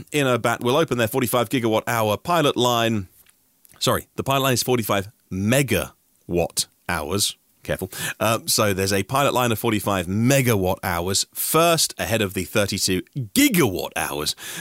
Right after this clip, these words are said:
uh, which will eventually produce. Now, E V motorcycles are taking charge at the G twenty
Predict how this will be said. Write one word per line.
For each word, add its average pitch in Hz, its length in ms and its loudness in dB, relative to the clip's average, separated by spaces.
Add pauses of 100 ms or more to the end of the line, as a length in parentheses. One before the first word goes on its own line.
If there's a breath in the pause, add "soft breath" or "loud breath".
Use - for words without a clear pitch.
uh, 80 140 0
which 82 220 -2
will 87 120 -2
eventually 80 440 -2
produce. - 440 -6 (480)
Now, 131 280 2
E 160 80 4
V 147 100 2
motorcycles 139 720 2
are 113 40 0
taking 120 340 0
charge 139 460 2
at 95 40 -2
the 113 60 -2
G 135 180 0
twenty 120 540 -2